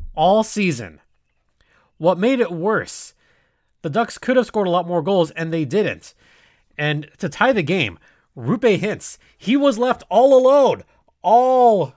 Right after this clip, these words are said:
alone in the low slot.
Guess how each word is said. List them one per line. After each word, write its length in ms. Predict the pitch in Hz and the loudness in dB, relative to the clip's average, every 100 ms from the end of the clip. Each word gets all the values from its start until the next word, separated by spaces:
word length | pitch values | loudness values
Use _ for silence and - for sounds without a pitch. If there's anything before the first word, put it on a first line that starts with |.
| _ | _
alone 1040 | 180 185 185 185 196 226 226 185 131 98 - _ - | 0 2 2 2 4 6 6 4 2 -6 -16 _ -12
in 220 | 175 175 | -10 -2
the 120 | 160 | -2
low 380 | 156 156 190 214 | 0 0 2 0
slot. 920 | 190 - - - 170 190 165 - - | -2 -14 -18 -14 -8 -4 -4 -6 -14